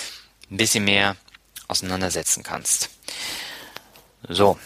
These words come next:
jetzt, äh, haben wir fast die fünfundvierzig Minuten Marke erreicht. Ich würd sagen,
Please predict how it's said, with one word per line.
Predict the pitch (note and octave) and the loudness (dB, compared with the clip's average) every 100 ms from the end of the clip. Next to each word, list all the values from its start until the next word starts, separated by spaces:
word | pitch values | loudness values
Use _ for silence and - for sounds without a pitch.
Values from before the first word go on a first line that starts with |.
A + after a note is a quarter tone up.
| - - | -20 -12
jetzt, | F#2 G2+ - - - | -2 2 4 4 2
äh, | G#2+ G#2 | -2 -2
haben | G2 G#2+ G#2+ | -2 -2 0
wir | |
fast | G2+ A2+ - | 2 2 2
die | G#2 G2 | 0 0
fünfundvierzig | F#2+ - A#2 G#2+ A2 - G2 G#2 | -2 0 0 0 0 2 0 0
Minuten | A2+ C#3 A#2 | -4 -2 2
Marke | A#2+ A#2+ | 2 4
erreicht. | G2 G#2 A2 A2+ - | 2 4 2 0 -2
Ich | - | -2
würd | G2+ | 0
sagen, | G2+ F#2+ F#2 F#2+ | 4 4 2 -4